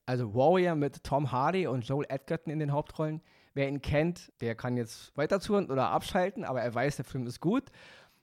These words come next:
Warrior ist jetzt zu sehen bei Amazon Prime. Ja, was soll ich sagen? Also Warrior ist für mich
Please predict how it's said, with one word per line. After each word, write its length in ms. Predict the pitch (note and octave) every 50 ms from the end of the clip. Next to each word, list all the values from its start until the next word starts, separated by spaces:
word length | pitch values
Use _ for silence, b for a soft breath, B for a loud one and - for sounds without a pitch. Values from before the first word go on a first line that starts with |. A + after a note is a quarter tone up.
| b -
Warrior 560 | B2 C3+ E3 G3 A3 B3 B3 A#3+ A3+ G#3+ -
ist 180 | F3+ F3 F3 -
jetzt 200 | F3 - - -
zu 80 | -
sehen 300 | C3+ D3 E3+ F3 F#3 F#3 D3+
bei 200 | C#3+ C#3+ C3+ - -
Amazon 340 | A#2 C3 D#3 D#3+ C#3+ C3 B2
Prime. 480 | - - - A#2+ G#2+ A2 C#3 F#3 A#3+ D4+ D#4 - _ _ -
Ja, 200 | B2 A#2+ A2 -
was 120 | D3 D3 -
soll 140 | F3 F3+ F#3
ich 80 | E3+
sagen? 360 | - D#3+ C#3+ C#3 A#2+ A2 F#2 - _
Also 220 | - D3 D3 D#3+ - _
Warrior 640 | - C3 B2+ C#3+ F3+ A3+ A#3+ B3 A#3+ A#3+ A#3 A3+ - - _ _
ist 400 | F#3+ G#3 G3 - - - - - _ _ _ _ _ _
für 180 | - - E3+ D3+
mich 460 | D#3 F#3+ A#3 C4 - - - -